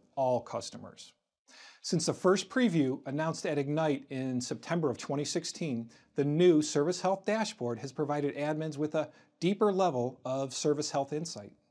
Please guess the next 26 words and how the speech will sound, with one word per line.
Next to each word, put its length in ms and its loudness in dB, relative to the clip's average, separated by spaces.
Recent 300 4
improvements 680 0
include 500 0
a 60 0
view 260 2
that 180 0
separates 640 -2
major 340 0
business 400 -2
critical 380 0
outages 560 -4
from 180 -2
others 420 0
and 100 -8
splits 380 0
them 160 0
into 480 -4
two 240 -2
categories, 760 -2
incidents 680 2
and 340 -4
advisories. 840 -4
This 240 2
view 240 4
makes 260 -2
it 140 -4